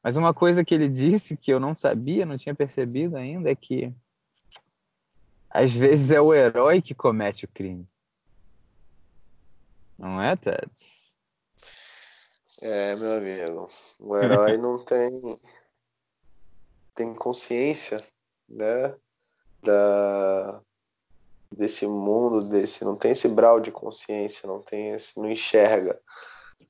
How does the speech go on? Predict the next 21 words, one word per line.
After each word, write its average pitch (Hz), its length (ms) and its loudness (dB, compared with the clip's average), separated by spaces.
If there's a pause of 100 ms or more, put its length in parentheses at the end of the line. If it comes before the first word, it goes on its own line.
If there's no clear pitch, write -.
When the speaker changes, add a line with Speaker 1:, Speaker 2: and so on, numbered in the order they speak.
(140)
Speaker 2:
aquilo 98 400 -4
que - 140 -2
a 101 80 4
vida 95 300 -2
tá 95 160 0
dizendo 92 480 0
pra 95 200 2
ele 92 260 4
já 92 200 2
algumas 92 440 2
vezes. 90 580 -6 (1800)
É 120 140 6
aquilo 135 480 2
que 147 140 -4
ele, 131 640 0
que - 120 -18
culmina 143 640 0
nessa 135 300 2
inconsciência, 131 1000 -4
nesse 117 240 -8
crime, 131 840 0